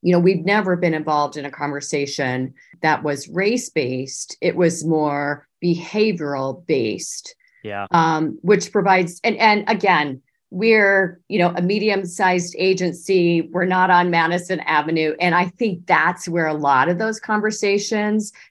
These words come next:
Speaker 1: and those multinational firms are having those conversations, um, about really, uh, you know, being able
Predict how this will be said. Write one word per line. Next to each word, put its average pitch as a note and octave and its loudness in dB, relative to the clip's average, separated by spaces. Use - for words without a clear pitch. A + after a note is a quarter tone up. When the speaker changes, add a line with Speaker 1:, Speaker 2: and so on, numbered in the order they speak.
Speaker 1:
and F#3+ 2
those F3+ 2
multinational E3 2
firms E3+ -2
are E3+ 4
having E3 0
those G#3+ -2
conversations, A3 -4
um, E3+ 4
about E3+ 0
really, E3 0
uh, - -20
you F#3+ -2
know, D#3+ 2
being D#3+ 0
able D3+ -2